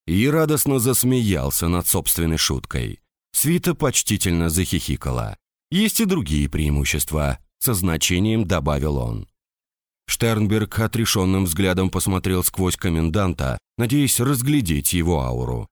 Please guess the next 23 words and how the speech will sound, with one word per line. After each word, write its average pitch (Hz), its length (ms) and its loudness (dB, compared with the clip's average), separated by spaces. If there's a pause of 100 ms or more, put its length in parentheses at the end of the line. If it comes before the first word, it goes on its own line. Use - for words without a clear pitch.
(120)
но 87 340 2
ничего 104 640 2
не 76 140 2
увидел. 64 600 -4 (760)
В - 120 -6
тонком 104 420 0
мире 67 440 -2
все 143 240 2
вокруг 147 380 0
было 139 220 2
затянуто 110 680 0 (100)
густым 104 600 2
серым 80 400 0
туманом, 64 640 -2 (180)
съедающим 120 840 2
все - 240 0
цвета, 87 580 0 (180)
заглушающим 98 840 0
все - 180 2
мысли, 82 580 0 (240)
липким 120 640 2
удушающим 117 600 2
маревом, 87 680 2